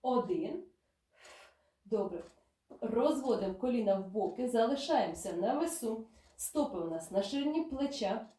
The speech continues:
коліна за носками. З цього положення лише вісім кругових рухів в один бік. Вісім. Тазом. Сім. Шість.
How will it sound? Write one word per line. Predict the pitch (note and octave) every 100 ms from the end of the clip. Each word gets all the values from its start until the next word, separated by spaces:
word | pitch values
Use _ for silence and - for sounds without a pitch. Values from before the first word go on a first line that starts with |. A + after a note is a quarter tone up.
| _
коліна | - A#3+ A3+ F#3
за | F#3+
носками. | G#3 A#3+ - G4+ G#4 - - -
З | -
цього | C4+ A#3+ G#3+
положення | G#3+ A3+ D#4+ D#4 A#3+
лише | G3+ - G3+
вісім | A#3+ C#4 F4
кругових | E4 F4 E4+ E4 E4 - - - -
рухів | D#4+ D#4+ E4 D#4 - _ _ _ -
в | G3+
один | G#3+ A3+ G3
бік. | - -
Вісім. | A3+ G3+ G#3+ G#3+ D#4 F#4+ G4+ -
Тазом. | G#3 F#3+ F#3 - - _ _
Сім. | - - A#3 F3 - _ _ _ _ - - - - - _ _
Шість. | - - - - - -